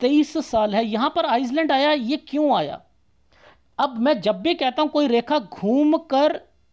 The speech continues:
इन रेखाओं के साथ ट्रायंगल बनाए तो ये पढ़ाई की रेखा, यानी यहाँ पर भी इन्होंने एग्जाम दिया है, दिया है ना।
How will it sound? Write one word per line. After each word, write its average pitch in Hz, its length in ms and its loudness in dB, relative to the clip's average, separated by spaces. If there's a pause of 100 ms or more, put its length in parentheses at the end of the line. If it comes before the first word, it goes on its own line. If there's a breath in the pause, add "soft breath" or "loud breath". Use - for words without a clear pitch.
(180)
इन 320 220 2
रेखाओं 240 480 0
के 294 160 -2
साथ 294 420 -2
ट्रायंगल 277 300 0
बनाए 269 240 0
तो 311 100 0
ये 311 80 2
पढ़ाई 233 340 -2
की 247 140 -4
रेखा, 170 360 -4
यानी 233 260 -2
यहाँ 214 300 -4
पर 220 100 -2
भी 226 180 -6
इन्होंने 202 320 -2
एग्जाम 180 440 -4
दिया 160 420 -8
है, - 180 -14 (640)
दिया 277 240 0
है 359 60 0
ना। 277 120 -4